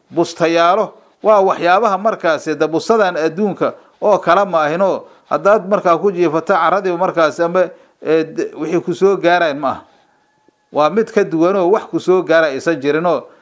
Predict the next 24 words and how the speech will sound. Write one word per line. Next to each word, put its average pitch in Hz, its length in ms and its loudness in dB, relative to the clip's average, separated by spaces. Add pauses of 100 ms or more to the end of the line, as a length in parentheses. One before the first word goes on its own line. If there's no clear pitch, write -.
(260)
joodariyaasha 160 720 0
iyo 175 160 0
kuwa 190 240 0
kasii 170 320 -2
fiicana. 131 460 -4 (1000)
Mabsuusatun 175 720 0
oo 170 100 2
la 143 120 0
fidiyow 147 340 -2
dheh 135 100 -6
Ilaahay. 117 260 -4 (1700)
Intaas 196 340 2
ayaa 170 180 2
ku 170 120 -6
sugan 139 240 -2
oo 123 120 -4
Ilaahay. 110 280 -8 (920)
Haddana 220 300 2
Allah 254 160 4
wuxuu 208 200 -2
dhahay 175 160 0
subxaanahu 175 400 0
wa 160 60 0
tacaala, 180 480 2